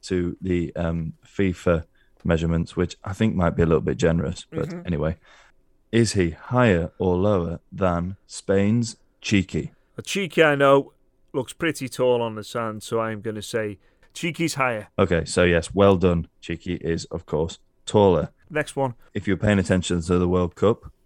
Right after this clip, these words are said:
Speaker 1: you will have had your mind blown by the skills of Figo, who was leading the scoring for the whole tournament. He's from Mozambique.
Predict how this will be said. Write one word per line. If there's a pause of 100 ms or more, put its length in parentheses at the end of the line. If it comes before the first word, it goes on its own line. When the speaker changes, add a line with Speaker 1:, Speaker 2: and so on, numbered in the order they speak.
(120)
Speaker 1:
you
will (120)
have (160)
had
your
mind (100)
blown
by
the
skills
of
Figo, (120)
who
was
leading
the
scoring (280)
for
the
whole
tournament.
He's
from
Mozambique.